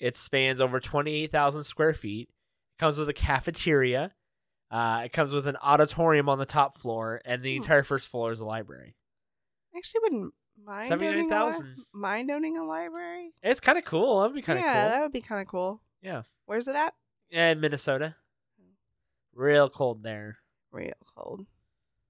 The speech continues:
Speaker 1: So, probably gonna pass, but
Speaker 2: Yeah. I wouldn't mind lo-, owning a library. That wouldn't be bad.
Speaker 1: I think it just used to be an, a, a library, but
Speaker 2: Yeah.
Speaker 1: so.
Speaker 2: The auditorium part would be cool.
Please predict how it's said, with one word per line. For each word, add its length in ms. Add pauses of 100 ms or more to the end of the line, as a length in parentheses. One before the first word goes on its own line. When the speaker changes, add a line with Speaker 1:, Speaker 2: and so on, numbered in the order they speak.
(160)
Speaker 1:
So, 120 (1600)
probably 220
gonna 140
pass, 500
but 140 (100)
Speaker 2:
Yeah. 360 (800)
I 180
wouldn't 320 (160)
mind 340
lo-, 140 (100)
owning 280
a 60
library. 380
That 160
wouldn't 320
be 100
bad. 420 (1000)
Speaker 1:
I 40
think 140
it 60
just 180
used 300
to 60
be 160
an, 180 (100)
a, 200
a 140
library, 600
but 240 (480)
Speaker 2:
Yeah. 260 (1200)
Speaker 1:
so. 120 (160)
Speaker 2:
The 80
auditorium 600
part 220
would 80
be 140
cool. 340